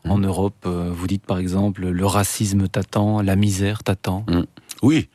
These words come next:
Speaker 2: je leur dis ça parce que, euh, ils n'ont pas la vraie version de l'histoire. C'est-à-dire que nos frères qui sont à Bruxelles ou à Paris,
Speaker 1: Hmm.
Speaker 2: euh, les photos qu'ils, ils prennent, euh, pour envoyer en Afrique, euh,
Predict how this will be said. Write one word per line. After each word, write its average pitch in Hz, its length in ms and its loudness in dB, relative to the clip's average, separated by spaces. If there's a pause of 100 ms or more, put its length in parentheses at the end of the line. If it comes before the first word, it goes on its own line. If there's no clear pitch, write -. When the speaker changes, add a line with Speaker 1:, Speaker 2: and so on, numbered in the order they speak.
(440)
Speaker 2:
je 92 160 0
leur 131 200 2
dis 123 200 -2
ça 135 260 -2
parce 113 260 -6
que, - 120 -2
euh, 92 640 0
ils 98 100 0
n'ont 95 120 0
pas 120 140 -4
la 104 120 -2
vraie 107 260 -2
version 104 460 -4
de 98 60 -2
l'histoire. - 600 -10 (140)
C'est-à-dire 76 400 -8
que - 100 -6
nos 78 160 -2
frères 101 300 -2
qui - 100 -10
sont 78 400 -8 (580)
à - 60 -6
Bruxelles 80 460 -2
ou 73 120 -4
à 71 140 -4
Paris, 95 500 0 (200)
Speaker 1:
Hmm. 117 120 0 (360)
Speaker 2:
euh, 76 280 -4
les 82 140 -2
photos 101 400 0
qu'ils, 71 920 -4
ils 80 100 -6
prennent, 113 400 2
euh, 71 160 -6 (760)
pour 82 160 0
envoyer 85 460 0
en 80 140 -2
Afrique, 117 420 -4
euh, 76 120 -6